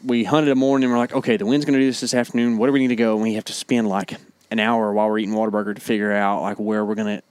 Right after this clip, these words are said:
end up hunting that evening because we have to figure out the wind directions and all that. Whereas, like, if we had just a system lined out to where we have,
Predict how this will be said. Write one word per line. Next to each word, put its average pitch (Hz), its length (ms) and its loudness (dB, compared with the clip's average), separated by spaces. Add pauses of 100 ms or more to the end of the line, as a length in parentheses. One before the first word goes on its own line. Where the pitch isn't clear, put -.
(300)
end 107 220 -4
up 101 320 -4 (420)
hunting 113 360 -4
that 110 140 -2
evening 104 300 0
because 98 260 -8
we 107 60 -2
have - 80 -4
to - 60 -16
figure 101 200 -4
out 95 60 -6
the 104 80 -10
wind 110 160 -2
directions 101 380 -4
and 101 100 -6
all 98 120 -6
that. 98 260 -4
Whereas, 104 420 -2
like, 101 160 -6
if - 140 -12
we 123 120 0
had 110 240 -2
just 104 240 -4
a - 100 -2
system 117 540 -2
lined 107 320 0
out 110 200 -2
to 104 60 -18
where 107 160 -2
we 107 120 -4
have, 104 280 0